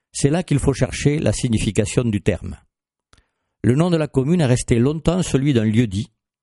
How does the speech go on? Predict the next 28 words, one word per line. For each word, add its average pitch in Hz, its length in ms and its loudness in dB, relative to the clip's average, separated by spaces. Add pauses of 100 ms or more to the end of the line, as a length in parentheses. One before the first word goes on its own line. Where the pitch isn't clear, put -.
(460)
et 139 100 2
c'est 139 220 0
lors 127 160 0
de 110 80 0
la 101 140 0
Révolution, 120 480 0
en 143 200 -2
mille 113 160 2
sept - 200 -6
cent 101 140 -2
quatre-vingt-dix, 98 840 -4 (560)
qu'on 147 140 0
a 160 80 -2
préféré 175 400 2
utiliser 143 520 2
un 127 60 0
nom 120 320 2
laïque 131 480 -2 (560)
plutôt 147 240 4
que 143 120 0
celui 131 300 2
de 139 80 2
la 117 120 -2
paroisse 117 600 -2 (300)
de 131 200 0 (280)
Saint-Pierre 139 800 -2
de 101 120 0
Canredon. 104 640 0